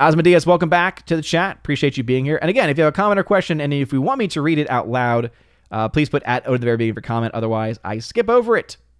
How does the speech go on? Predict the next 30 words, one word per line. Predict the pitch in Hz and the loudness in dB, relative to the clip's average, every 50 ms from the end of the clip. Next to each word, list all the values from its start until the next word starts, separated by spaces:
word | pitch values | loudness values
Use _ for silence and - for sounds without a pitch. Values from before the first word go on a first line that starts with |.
| _ _ _ _ _ _ _ _ _ _ _ _ _ _ _ _ _ _ _ _ _ - | _ _ _ _ _ _ _ _ _ _ _ _ _ _ _ _ _ _ _ _ _ -10
It | - | -6
helps | 120 117 113 - - | -6 -6 -6 -4 -6
me | 117 113 | -6 -6
stay | - - 117 113 | -4 -4 -4 -4
sane. | 107 - - 120 127 127 110 90 - - _ _ _ _ - - - _ - - - _ _ _ _ | -4 -4 -6 -6 -6 -6 -8 -10 -12 -16 _ _ _ _ -20 -20 -20 _ -20 -20 -20 _ _ _ _
Uh, | - 120 120 120 117 120 | -2 2 2 4 4 4
Coliseum | - 214 254 269 - 262 277 269 254 247 220 - 139 | 2 2 2 2 2 0 0 0 0 0 -2 -4 -2
Builders | 139 175 302 339 330 208 131 107 101 - - 127 | 0 2 2 4 4 2 0 0 -4 -10 -6 0
says, | - 160 147 147 143 139 131 - 135 | 2 4 4 4 4 2 -2 -2 0
"There | 139 175 196 190 | 2 2 4 4
was | 190 190 180 165 160 160 151 139 127 | 4 4 4 4 4 4 2 0 -2
five | - - 226 277 320 320 247 | -2 -2 0 0 0 -2 -2
thousand | - 277 285 311 294 196 127 98 82 90 | -2 0 2 2 2 0 -2 -6 -6 -2
verified | 123 151 170 170 - - 151 147 147 | 0 2 2 2 2 0 0 0 0
tomato | - - 143 135 139 151 156 | -2 -2 -2 0 0 2 2
reviews. | 151 151 131 143 160 127 78 - - - - _ _ _ _ _ | 2 2 2 2 0 0 -2 -4 -10 -16 -20 _ _ _ _ _
That | - 123 147 180 | -4 -2 0 2
would | 180 175 165 170 - | 2 2 2 0 -4
cost | - - 151 151 156 - - _ | -4 -4 -2 -2 -2 -2 -4 _
a | 139 139 131 131 127 - - _ _ | -2 0 0 0 0 -2 -6 _ _
study | - - - - 208 220 185 143 127 123 - - | -18 -14 -8 -4 -2 -2 0 0 -2 -2 -4 -4
about | 120 117 127 120 120 113 - - | -4 -2 0 0 0 -2 -4 -8
seventy-five | - - 165 175 175 - - 160 151 147 127 | -4 -4 -2 -2 -2 -2 -2 0 0 -2 -4
thousand | - _ _ 156 139 147 151 131 139 135 | -6 _ _ -2 0 0 0 0 -2 -2
dollars | 131 139 139 135 113 104 104 107 110 - - _ _ | 0 0 0 0 0 -2 -4 -4 -6 -8 -14 _ _
to | - 131 | -6 -4
do | 120 120 127 127 | -2 0 0 0
a | 120 127 123 | 0 0 0
review | 117 120 113 110 151 196 | -2 -2 -2 -2 -4 -4
bomb. | 139 117 98 90 76 - | -4 -6 -6 -8 -10 -14